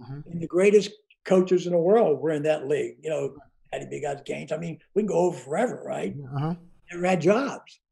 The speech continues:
Speaker 2: So I'm proud to tell you, it's fact. I'm not fabricating.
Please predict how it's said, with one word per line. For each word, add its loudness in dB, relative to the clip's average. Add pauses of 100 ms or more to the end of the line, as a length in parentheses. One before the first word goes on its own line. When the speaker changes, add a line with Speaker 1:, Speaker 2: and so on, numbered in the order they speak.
(440)
Speaker 2:
So 4
I'm 2
proud 0
to -6
tell -2
you, 0
it's 0
fact. -2
I'm -2
not 0
fabricating. -2